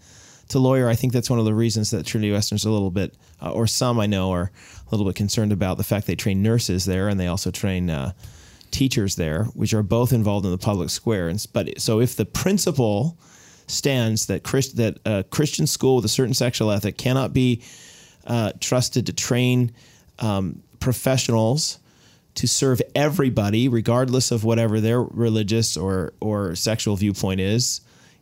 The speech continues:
in the, in the wider culture, then I, that's gonna be, it's gonna be extended to other areas as well. But I still think that's the principle. I feel like I'm wa-, t-, I'm talking around it. The principle is Christian schools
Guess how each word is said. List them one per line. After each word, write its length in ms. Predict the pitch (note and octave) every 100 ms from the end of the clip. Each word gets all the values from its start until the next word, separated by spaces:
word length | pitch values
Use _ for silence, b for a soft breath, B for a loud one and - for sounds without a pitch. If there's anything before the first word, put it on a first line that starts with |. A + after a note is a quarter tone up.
| -
in 160 | B2+ A#2
the, 100 | - - A2 -
in 380 | A#2+ A2+ A2 -
the 200 | G#2+ A2+
wider 260 | A2+ G#2+ F#2+
culture, 640 | B2 A#2 - D#2+ B1+ - -
then 180 | A#2 A2+
I, 200 | G#2 A#2 - _ -
that's 240 | B2 B2
gonna 220 | C3+ B2+
be, 200 | A2 G2+ - _ _ -
it's 120 | -
gonna 180 | A#2+ G2
be 180 | G2
extended 520 | F#2 - - G2+ F#2+ -
to 200 | F#2 -
other 320 | G2 D#2+ - b b b b -
areas 400 | A#2 A2 F2 -
as 120 | G2+
well. 300 | G#2 D2+ -
But 140 | - F#2+
I 60 |
still 220 | B2+ - B2+
think 180 | D#3+
that's 160 | D3 C3
the 80 | -
principle. 640 | - A#2 - - - A#2+ -
I 60 | G2+
feel 220 | F2+ G#2+
like 140 | G2+ F#2+
I'm 80 |
wa-, 180 | F#2+ F#2
t-, 160 | - - A#2
I'm 300 | G#2+ A#1+ D2+
talking 340 | - C3 A#2+
around 280 | G#2 G2+ E2
it. 100 | -
The 60 | G2+
principle 580 | - G3+ F3+ D3+ A#2+ G#2
is 400 | F#2 F2 - - b b b b b b b b b b b b -
Christian 360 | D#3 C#3+ C#3+
schools 680 | C3 - A#2+ A2+ A2 G#2+ -